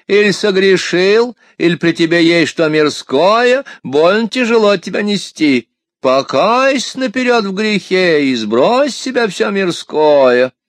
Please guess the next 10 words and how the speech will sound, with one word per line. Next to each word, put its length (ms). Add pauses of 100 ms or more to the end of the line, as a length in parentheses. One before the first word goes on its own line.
(800)
Поп 360
вспомнил, 1000
что 240
у 60
него 420
на 220
шее 540
сто 320
рублей 480
привешено, 640